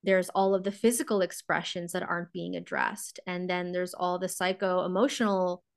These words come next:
stories that aren't being addressed. And then in addition to that, you have the fertile moon phases that are not being taken into consideration, in addition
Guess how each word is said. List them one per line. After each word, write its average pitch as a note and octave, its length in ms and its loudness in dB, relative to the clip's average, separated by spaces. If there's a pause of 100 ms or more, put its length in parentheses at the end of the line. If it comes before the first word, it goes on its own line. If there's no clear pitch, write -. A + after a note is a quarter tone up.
(340)
stories F3 600 0
that F#3 160 -2
aren't F3+ 260 2
being E3+ 220 -4
addressed. - 580 -6
And F#3+ 80 -2
then F#3+ 120 -2
in F#3 120 -4
addition G3 480 0
to F#3+ 120 -8
that, F3+ 360 4
you F#3 140 -6
have F#3 440 2 (1400)
the A3+ 520 2 (280)
fertile C#4 640 6 (480)
moon C#4 260 2
phases F3 680 -2
that G3 160 4
are F#3 180 6
not F#3 400 2
being F#3 200 0
taken F#3 280 -4
into F3+ 200 -6
consideration, F3 1040 -4
in G#3 160 0
addition A3+ 480 0